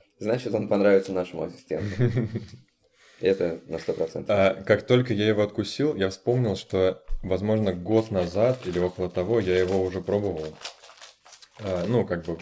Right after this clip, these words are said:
Speaker 2: вне камеры, как бы просто купил для себя. И я был прям очень разочарован, потому что...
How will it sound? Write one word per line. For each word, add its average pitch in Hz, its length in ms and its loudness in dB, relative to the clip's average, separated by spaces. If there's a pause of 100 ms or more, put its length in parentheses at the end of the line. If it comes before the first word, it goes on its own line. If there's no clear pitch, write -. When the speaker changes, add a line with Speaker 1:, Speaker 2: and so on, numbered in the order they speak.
Speaker 2:
вне 92 200 0
камеры, 120 420 0
как 82 200 -10
бы 82 80 -10
просто 90 500 -4
купил 95 280 -6
для 90 100 -2
себя. 113 440 -6 (400)
И 101 80 -4
я 101 140 6
был 98 200 2
прям 95 400 0
очень 95 480 -2
разочарован, 92 680 -2
потому 98 260 0
что... 104 320 -2